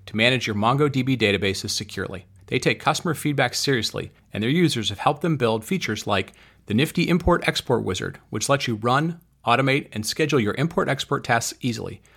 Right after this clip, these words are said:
S Q L, json, C V S, and Mongo dump formats are supported, and you can export entire collections or views, current queries, current query results, and specific documents too. Studio three T's S Q L query feature is another great way to save time.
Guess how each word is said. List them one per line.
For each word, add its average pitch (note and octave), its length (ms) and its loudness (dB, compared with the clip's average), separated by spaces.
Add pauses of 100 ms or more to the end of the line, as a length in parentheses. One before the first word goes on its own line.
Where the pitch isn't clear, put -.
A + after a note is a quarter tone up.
(140)
S - 120 -6
Q D#3 180 4
L, D3 380 2
json, C#3+ 580 2 (300)
C - 240 0
V C#3+ 120 4
S, C3+ 280 2
and G#2+ 100 -4
Mongo C#3 320 4
dump C3+ 240 -2
formats A#2+ 340 -4
are A#2+ 40 -6
supported, F#2+ 500 -6 (380)
and A#2 100 0
you D3 80 2
can D#3 140 0
export C#3 420 -2
entire E3+ 340 2
collections C#3+ 480 -2
or A#2+ 60 0
views, A2 420 -4 (380)
current D3+ 300 2
queries, C#3 460 0 (200)
current C#3+ 300 0
query C3+ 240 2
results, G#2+ 520 0 (300)
and B2 100 -6
specific D3 380 -2
documents B2 440 0
too. - 220 -6 (360)
Studio A#3 340 2
three F3 220 0
T's D3+ 240 2
S - 40 0 (120)
Q - 60 -6
L G3 80 4
query G#2+ 280 2
feature G#2 380 -4
is A2 100 -4
another D#3 240 2
great C3+ 240 0
way A2+ 100 2
to A2+ 80 0
save A2 240 -2
time. F#2+ 300 -4